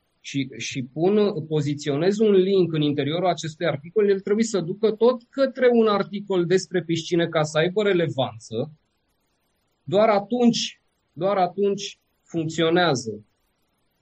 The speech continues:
Îi, îi dau autoritatea articolului,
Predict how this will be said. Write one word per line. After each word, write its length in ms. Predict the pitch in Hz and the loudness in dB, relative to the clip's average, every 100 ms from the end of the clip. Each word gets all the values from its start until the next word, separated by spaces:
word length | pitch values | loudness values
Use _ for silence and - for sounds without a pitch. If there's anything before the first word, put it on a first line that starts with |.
| _ | _
Îi, 220 | 156 170 160 | -2 -2 -2
îi 240 | 151 160 | -4 -2
dau 340 | 135 185 226 | 2 4 6
autoritatea 800 | 226 214 202 190 180 185 185 190 | 6 4 2 0 0 -2 -2 0
articolului, 1000 | 170 156 - - 196 190 180 165 151 117 | -2 -2 -16 -4 2 2 4 2 0 -4